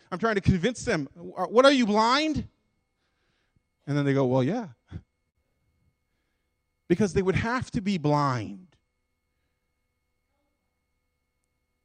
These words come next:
Blind of some sort. And that's the truth of it, is a lot of times the people that you're trying to get to see the truth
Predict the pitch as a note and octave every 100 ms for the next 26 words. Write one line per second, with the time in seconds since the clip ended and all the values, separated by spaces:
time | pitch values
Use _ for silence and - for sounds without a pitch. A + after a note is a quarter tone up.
0 | _ _ _ _ _ _ _ _ _ _
1 | _ A#2+ A#2 A#2+ A2+ A#2+ G#2 - C#3+ -
2 | _ _ _ _ _ _ _ _ _ _
3 | _ _ _ _ _ _ _ _ _ _
4 | _ _ _ _ _ _ _ _ _ _
5 | _ - C#3 F#3 A#3 - - _ _ F3
6 | - C4+ - C#3+ G2+ - _ _ _ _
7 | _ _ _ _ _ _ - D#3+ D3+ G3
8 | B3+ - G3 E3+ F#3+ E3+ E3+ A#3 A3+ G#3+
9 | F#3 F3+ - F#3 A3 B3+ A3 F#3 A#3 -
10 | - A#3 F#3 - B3 A3+ F3+ -